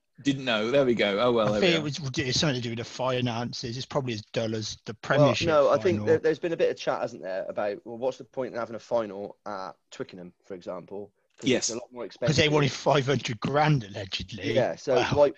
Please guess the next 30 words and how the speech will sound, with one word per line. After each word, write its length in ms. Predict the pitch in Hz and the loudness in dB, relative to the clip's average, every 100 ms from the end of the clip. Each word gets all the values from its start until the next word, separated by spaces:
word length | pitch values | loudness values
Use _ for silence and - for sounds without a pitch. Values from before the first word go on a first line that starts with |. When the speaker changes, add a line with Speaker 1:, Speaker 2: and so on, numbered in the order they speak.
| 135 135 | -8 -16
Speaker 3:
why 260 | 139 147 143 | 0 6 6
have 180 | 131 | 6
a, 160 | 131 127 - - | 2 -4 -6 -6
a 80 | 123 | -6
final 460 | - 127 123 110 - | 0 0 0 -2 -4
at 140 | 104 | -6
an 80 | 113 | -4
empty 240 | 117 110 | -6 -8
Twickenham 560 | 113 131 - 82 92 113 _ | -8 -8 -8 -12 -12 -16 _
when 140 | - 104 | -8 -8
it 100 | - | -6
costs 360 | 117 - - | -8 -8 -12
a 40 | 104 | -12
fortune 460 | - 120 - 104 95 | -6 -6 -6 -10 -10
to 80 | 95 | -4
run 320 | 113 107 90 _ _ | -2 -2 -6 _ _
an 80 | 98 | -12
empty 220 | 92 - - | -12 -14 -18
Twickenham? 420 | 87 85 85 104 _ _ _ | -18 -14 -16 -16 _ _ _
And 180 | - 110 | -8 -8
the 60 | 107 | -6
King's 260 | 165 165 | -4 -2
Own 140 | 117 101 | -4 -4
has 100 | 98 | -8
been 180 | 98 95 | -10 -10
muted 300 | 98 90 - | -12 -14 -18
a 40 | 95 | -12
couple 200 | - - | -12 -12
of 60 | |
times, 340 | - 95 110 | -8 -8 -8